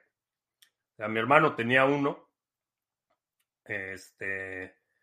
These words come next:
no sé mucho de la tecnología, entonces no, no te podría,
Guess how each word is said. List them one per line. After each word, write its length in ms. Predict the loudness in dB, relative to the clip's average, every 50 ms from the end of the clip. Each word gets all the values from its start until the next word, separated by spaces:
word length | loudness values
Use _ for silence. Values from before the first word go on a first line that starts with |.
| _ _ _ _ _ _ _ _ _ _ _ _ _ _ _ _ _
no 840 | -20 -20 -20 -20 -20 -20 -20 -16 -10 -6 -2 2 6 8 8 8
sé 180 | 8 4 2 2
mucho 360 | 4 4 2 2 2 2 2
de 120 | 2 4 2
la 140 | 2 0
tecnología, 500 | 0 -4 -4 -2 -2 -2 0 2 2 2
entonces 360 | 2 2 -2 -6 -6 -6 -6 -6
no, 260 | -4 -4 -4 -4 -6
no 220 | -6 -8 -10 -10 -10
te 80 | -12
podría, 600 | -16 -14 -12 -10 -6 -4 -2 0 0 -2 -2 -6